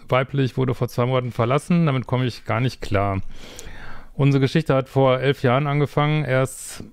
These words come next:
ähm, wow, das ist echt lang. Er ist aktuell Anfang fünfzig, ich bin Ende dreißig. Wow, krass. Ähm, er kam, äh, aus einer Ehe und ich war in einer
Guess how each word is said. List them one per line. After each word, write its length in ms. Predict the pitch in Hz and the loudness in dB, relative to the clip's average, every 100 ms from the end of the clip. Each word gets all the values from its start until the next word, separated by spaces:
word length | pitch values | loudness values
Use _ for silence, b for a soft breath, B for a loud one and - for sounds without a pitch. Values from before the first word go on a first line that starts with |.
| - | -4
ähm, 840 | 120 120 123 127 123 123 123 123 123 | 2 4 4 2 2 2 2 2 2
wow, 280 | 104 110 92 | 2 2 2
das 140 | 113 | 0
ist 120 | 113 | -2
echt 180 | 120 101 | -2 0
lang. 260 | 117 110 107 | 0 0 0
Er 120 | 110 | 0
ist 100 | 110 | 0
aktuell 600 | 117 - 131 120 120 117 - - - - - - - - B B B B B B - | -2 0 2 2 2 0 -6 -12 -14 -14 -20 -20 -10 -10 B B B B B B -4
Anfang 300 | 135 143 143 | 0 2 2
fünfzig, 540 | 180 202 - 170 - | 4 4 4 2 0
ich 80 | 135 | 0
bin 120 | 143 | 0
Ende 200 | 127 127 | 2 2
dreißig. 920 | 117 104 107 - 104 - - - - - - | 2 2 0 0 -2 -2 -8 -10 -10 -10 0
Wow, 280 | 110 104 - | 2 2 -2
krass. 340 | - 110 - | -4 -4 -2
Ähm, 280 | 104 101 107 | 0 0 0
er 120 | 113 | -2
kam, 560 | - 131 147 160 147 139 | 0 2 4 4 2 2
äh, 520 | 120 120 120 120 120 107 | 2 4 4 2 0 -2
aus 200 | - 110 | -2 0
einer 220 | 123 120 117 | 2 2 2
Ehe 580 | 143 160 165 160 156 - - B B B B B | 4 4 6 4 2 -2 -12 B B B B B
und 160 | 123 | 2
ich 100 | 127 | 2
war 160 | - 120 | 2 2
in 80 | 123 | 2
einer 280 | 120 117 | 0 0